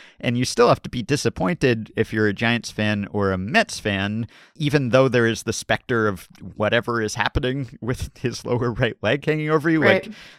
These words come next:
Speaker 1: in the short term, you figure you're probably gonna continue to get a good, productive Carlos Correa, and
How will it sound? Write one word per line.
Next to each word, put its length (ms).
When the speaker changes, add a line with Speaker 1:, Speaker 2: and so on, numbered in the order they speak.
Speaker 1:
in 180
the 80
short 360
term, 300
you 120
figure 500
you're 120
probably 440
gonna 240
continue 460
to 80
get 200
a 60
good, 340
productive 500
Carlos 300
Correa, 520
and 280